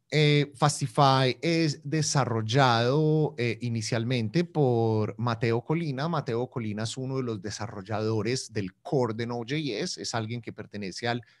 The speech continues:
T S C o al Technical Steering Committee de Node.js. Entonces, es una persona que conoce Node.js internals, Node.js por dentro.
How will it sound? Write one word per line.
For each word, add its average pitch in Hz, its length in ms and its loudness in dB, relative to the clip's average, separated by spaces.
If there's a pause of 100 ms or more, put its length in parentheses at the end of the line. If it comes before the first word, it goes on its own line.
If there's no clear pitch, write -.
(240)
T 131 240 -2
S 139 200 -2
C 131 280 -2
o 143 140 2
al 110 160 -2
Technical 120 580 -2
Steering 110 360 -6
Committee 117 480 -6
de 98 60 -6
Node.js. 104 680 -4
Entonces, 107 240 -10
es 127 60 -6
una 143 140 -2
persona 117 300 -8
que 139 140 -6
conoce 113 320 -8
Node.js 123 680 -4 (140)
internals, 147 1000 0
Node.js 110 680 -6 (140)
por 120 200 -6
dentro. 127 480 -4